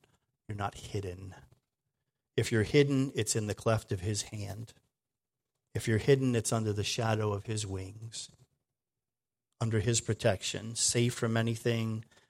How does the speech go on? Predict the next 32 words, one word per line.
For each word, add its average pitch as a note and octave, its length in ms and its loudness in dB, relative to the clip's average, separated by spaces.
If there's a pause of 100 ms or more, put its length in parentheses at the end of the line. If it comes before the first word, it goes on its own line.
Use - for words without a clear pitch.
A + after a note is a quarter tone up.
(200)
that A2+ 120 2
would G2+ 120 -2
try A#2+ 300 6
to B2 80 2
separate B2+ 520 4
you B2 120 2
from A#2 260 -2
him A2 440 -2 (420)
and A2 160 -4
from A2 200 -6 (120)
any A#2+ 280 -2
temptation G#2+ 800 -6
too G2+ 160 -8
difficult G2 640 -6 (100)
to G2+ 160 -8
endure. G2 520 -10 (3000)
He's A2+ 140 0
not B2 180 10
only A#2+ 220 6
mindful, A2 580 2
it F#2+ 80 -2
says, A2 240 2
but G2+ 140 -4
he G#2 100 -2
visits G#2 720 0
us. - 440 0 (1500)
I, G#2 140 -4 (200)
I G2 140 0
think G#2 280 -4
back A2 300 2
to G#2 120 -4
that G2+ 260 -2